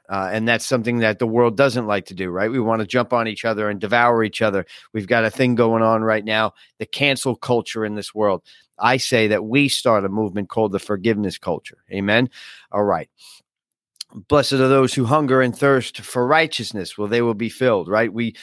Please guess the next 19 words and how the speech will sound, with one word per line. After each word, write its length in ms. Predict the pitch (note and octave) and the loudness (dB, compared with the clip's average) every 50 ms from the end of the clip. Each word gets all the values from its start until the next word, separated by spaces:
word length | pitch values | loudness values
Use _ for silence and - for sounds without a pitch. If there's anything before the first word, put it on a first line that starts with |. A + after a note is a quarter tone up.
| - - - - | -20 -20 -6 0
long 260 | A#2 B2+ C3+ C#3+ C3+ | 2 4 4 4 2
for 100 | - C3+ | 0 -2
the 140 | B2 A#2 A#2 | -2 -2 -2
things 300 | - C3+ C3 B2+ A2+ A2 | 0 0 0 0 0 -2
of 100 | A2+ A2 | -2 -2
this 240 | C3 D#3 - - - | 0 0 -2 -2 0
world, 320 | A2+ A2+ A2 G#2+ A2 G#2+ | 2 2 4 4 2 2
and 140 | A2 G#2+ A2 | 0 0 2
what 160 | A#2 A#2 A2 | 2 2 2
happens? 440 | A#2+ B2 A#2+ A2 - A2+ G2 F2 F2 | 2 0 0 0 -2 -4 -6 -6 -4
We 140 | G2+ A2 G2 | -4 -4 -2
get 200 | G2+ A2 - - | -4 -4 -6 -6
disappointed. 640 | A2+ - - G#2 - - G#2+ G#2+ G#2+ G#2+ G#2+ G2+ | -6 -8 -8 -8 -4 0 2 2 2 2 0 0
Those 220 | F#2 G#2 G2+ G2+ - | 0 0 0 0 -2
things 280 | - A2 G#2 F#2+ - | -6 -6 -6 -6 -6
go 160 | - - G#2+ G#2 | -2 0 2 2
away. 320 | G#2 G2+ G#2+ G#2 G#2 G2+ | 4 4 4 4 2 2
They're 140 | F#2+ G2 F#2+ | 2 0 -2
temporary. 600 | - - A#2+ A#2 - G#2+ G2 F#2 E2+ D#2 C#2+ - | -2 -2 -2 -2 0 0 0 0 0 -2 -8 -14